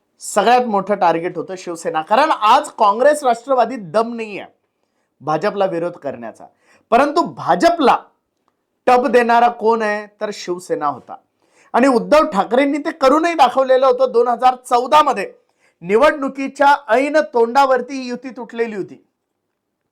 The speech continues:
दिल्लीतले नेते या महाराष्ट्रामध्ये प्रचाराला येत होते. मोदींची एक मोठी लाट त्यावेळेस पूर्ण भारतभरात होती. <clears throat> आणि अशा वेळेस या लाटेच्या विरोधात जाऊन उद्धव ठाकरेंनी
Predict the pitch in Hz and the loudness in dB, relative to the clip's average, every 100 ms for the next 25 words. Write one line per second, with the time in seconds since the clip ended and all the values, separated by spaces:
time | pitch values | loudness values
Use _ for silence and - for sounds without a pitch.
0 | _ _ _ _ _ _ _ 151 226 240 | _ _ _ _ _ _ _ -2 2 4
1 | 311 302 311 269 254 302 302 285 269 233 | 2 4 4 4 0 0 4 4 4 4
2 | 269 269 285 277 269 277 240 247 254 262 | 2 2 0 2 0 0 -2 2 4 4
3 | 262 240 247 202 175 156 _ _ _ _ | 2 0 -2 -8 -14 -18 _ _ _ _
4 | - 180 254 302 320 311 320 302 269 262 | -4 2 4 4 2 0 0 0 2 -2
5 | 262 302 214 160 220 311 - _ _ _ | 0 -6 -4 2 4 4 2 _ _ _
6 | 220 240 240 247 254 233 233 240 185 214 | 2 4 4 0 -2 -10 -6 -4 -2 -4
7 | 180 185 208 165 160 123 _ _ _ _ | -4 -4 -4 -6 -16 -18 _ _ _ _
8 | - 220 247 - - 185 208 170 175 233 | -6 -2 -2 -4 -6 -6 -6 -4 -2 -2
9 | - 180 175 233 233 208 180 190 208 175 | -2 -2 0 2 4 2 -2 -4 -6 -2
10 | 180 190 151 156 170 202 196 190 208 170 | 0 0 2 0 0 -2 -4 0 0 0
11 | 113 120 165 254 196 254 247 170 170 175 | -6 -6 2 4 6 4 2 -2 -2 -6
12 | _ _ _ _ _ - 147 135 233 262 | _ _ _ _ _ -12 -10 0 2 2
13 | 262 160 - 160 151 139 143 | 0 -4 -4 -6 -6 -8 -14